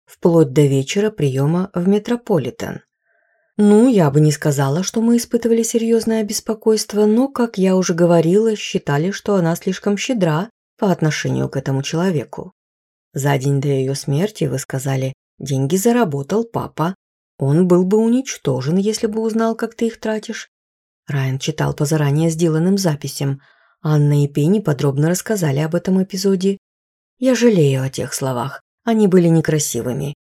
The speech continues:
признала Анна, «но правдивыми».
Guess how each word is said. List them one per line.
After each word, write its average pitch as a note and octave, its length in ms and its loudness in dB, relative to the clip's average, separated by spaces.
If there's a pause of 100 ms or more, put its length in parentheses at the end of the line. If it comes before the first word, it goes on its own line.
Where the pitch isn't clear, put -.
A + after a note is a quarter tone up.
(160)
признала D3+ 560 2
Анна, D#3 400 0 (280)
«но C4+ 200 2
правдивыми». F#3 840 2